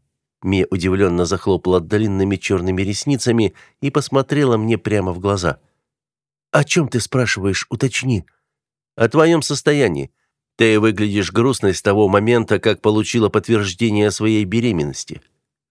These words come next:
Хочешь повременить с детьми?» «Нет, нет, все не так, Якуб. Я хочу этого не меньше тебя хочу. Грущу немного, да, но это светлая грусть и больше просто мысли, можно даже сказать,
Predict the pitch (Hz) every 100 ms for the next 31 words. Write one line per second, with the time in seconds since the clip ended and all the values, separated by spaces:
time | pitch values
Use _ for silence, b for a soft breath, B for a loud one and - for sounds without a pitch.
0 | - 87 - 90 - 92 98 98 110 147
1 | 165 - 82 80 87 85 69 - _ _
2 | _ _ _ _ 95 98 110 - 156 135
3 | - - 110 113 175 - 123 123 - -
4 | b b b - 110 123 120 127 - 165
5 | 135 123 117 120 120 143 123 123 151 135
6 | 151 113 - 101 b b b _ - 143
7 | 202 - 202 151 110 104 101 113 156 101
8 | b b - 123 127 139 113 - - 147
9 | 151 123 113 101 104 104 - B B -
10 | 160 196 - 147 - 156 143 156 143 147
11 | 110 107 104 90 b b - 107 98 107
12 | 117 107 - 117 131 -